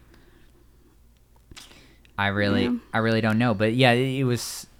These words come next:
Speaker 1: also funny to watch how the two of the women were like, "Wait, I'm not having a bad time. You're not, you're not having a bad time. Wait,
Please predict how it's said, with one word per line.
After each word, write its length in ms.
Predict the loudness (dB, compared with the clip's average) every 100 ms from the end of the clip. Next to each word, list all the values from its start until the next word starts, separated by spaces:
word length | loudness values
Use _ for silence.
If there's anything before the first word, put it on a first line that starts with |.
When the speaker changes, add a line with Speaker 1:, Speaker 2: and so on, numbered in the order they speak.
| -4
Speaker 1:
also 240 | -2 -2 -2
funny 240 | -2 0
to 100 | 0
watch 360 | 0 0 -2 -2
how 180 | -2 -2
the 100 | -4
two 400 | -4 -2 -4 -8 -20 -10
of 320 | -8 -8 -12 -20 _ -20 -14
the 120 | -6
women 400 | -4 -2 -2 -2
were 120 | -2
like, 300 | -4 -6 -10 -20 _ _ _ _ -20 -20 -20 -20 -20 -20 -20 -6
"Wait, 280 | -2 -2 -4 -16 -20 _ -20 -20 _ _ _ -20 -20 _ -6
I'm 140 | -2
not 160 | 0 2
having 240 | 4 4
a 40 | 2
bad 200 | -2 -2
time. 380 | -4 -4 -4 -12 -20 _ -6
You're 140 | -2 2
not, 200 | 2 2
you're 220 | 0 0
not 200 | 4 4
having 260 | 4 0 0
a 20 |
bad 240 | 0 -2 -2
time. 280 | -6 -2
Wait, 360 | 2 2 0